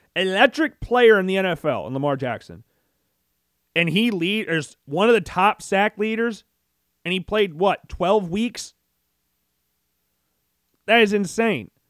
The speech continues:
Ronnie Stanley can't stay healthy. Alejandro Villanueva just provided a bunch of lookout blocks the entire season. Bradley Bozeman's a free agent. But, I mean,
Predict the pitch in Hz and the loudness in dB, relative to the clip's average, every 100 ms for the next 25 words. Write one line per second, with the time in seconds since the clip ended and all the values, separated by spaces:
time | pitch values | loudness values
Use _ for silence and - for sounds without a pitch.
0 | _ _ _ - 214 240 - 214 233 214 | _ _ _ 0 2 2 2 2 4 0
1 | 208 208 180 190 185 214 185 170 202 196 | -2 -2 0 2 4 4 4 4 6 6
2 | 208 196 190 196 190 180 202 202 180 175 | 4 2 4 2 4 4 4 2 0 0
3 | 185 190 180 185 170 147 208 208 180 - | 2 4 4 2 0 2 2 4 2 2
4 | 147 151 160 - - _ - 175 160 170 | -2 0 0 -2 -18 _ -6 -4 0 4
5 | 180 165 - 143 131 147 190 - _ _ | 6 4 0 -6 -4 -6 -6 -10 _ _
6 | _ _ _ 185 226 220 196 233 214 175 | _ _ _ 0 2 4 6 8 6 0
7 | 165 165 160 135 131 135 185 - _ _ | -2 0 2 0 -2 -2 -4 -6 _ _
8 | _ _ _ _ _ _ _ _ _ _ | _ _ _ _ _ _ _ _ _ _
9 | _ _ _ _ _ _ _ _ _ _ | _ _ _ _ _ _ _ _ _ _
10 | 180 185 185 196 185 165 | 0 0 0 0 0 -2